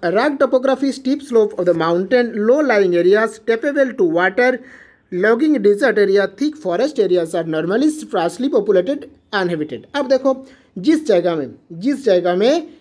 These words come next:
सब कुछ फैसिलिटी अवेलेबल है, उसी जगह में डेंस पॉपुलेशन है,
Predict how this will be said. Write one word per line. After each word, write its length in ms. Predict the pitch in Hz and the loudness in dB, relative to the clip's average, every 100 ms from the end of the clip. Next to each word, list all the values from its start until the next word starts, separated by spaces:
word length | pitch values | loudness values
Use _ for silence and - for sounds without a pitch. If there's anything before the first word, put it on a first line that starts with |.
| _ | _
सब 280 | - 208 214 | -6 -4 -2
कुछ 180 | 302 - | -6 -4
फैसिलिटी 580 | 170 160 269 262 269 | -6 -4 -4 -4 0
अवेलेबल 480 | 175 165 196 240 247 | 0 2 2 2 0
है, 220 | 226 220 220 - _ - | -2 -4 -8 -20 _ -12
उसी 260 | 269 285 | -4 0
जगह 300 | 226 185 180 | 2 0 0
में 200 | 190 175 | -2 -2
डेंस 300 | 165 240 302 | 2 2 0
पॉपुलेशन 540 | 285 214 214 180 190 170 | -2 -2 0 -2 -4 -6
है, 160 | 156 | -8